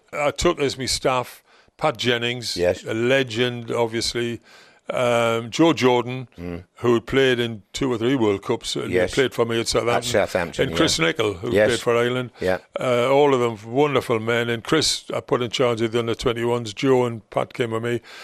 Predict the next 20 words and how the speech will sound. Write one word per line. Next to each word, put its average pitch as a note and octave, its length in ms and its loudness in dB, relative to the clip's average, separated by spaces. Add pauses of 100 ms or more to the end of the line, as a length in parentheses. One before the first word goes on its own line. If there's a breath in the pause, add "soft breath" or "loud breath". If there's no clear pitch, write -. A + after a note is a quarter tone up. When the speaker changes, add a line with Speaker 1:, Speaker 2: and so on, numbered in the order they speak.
(140 loud breath)
Speaker 1:
So D3+ 200 2
I C3+ 40 4
had C3+ 100 0
the C3 60 0
best C#3 300 0
staff C3+ 400 -2
of G#2+ 100 -6
anybody, A2 580 -2 (440 loud breath)
but D#3 160 0
you C#3+ 140 4
didn't C#3 340 0
have C3 140 0
the C3 80 -4
players. F#2+ 580 -4
Speaker 2:
No. E2+ 180 0
Speaker 1:
And A#2 260 -4
even A#2+ 360 0
now, A#2 300 2
I A#2 60 0
mean, A#2+ 220 -2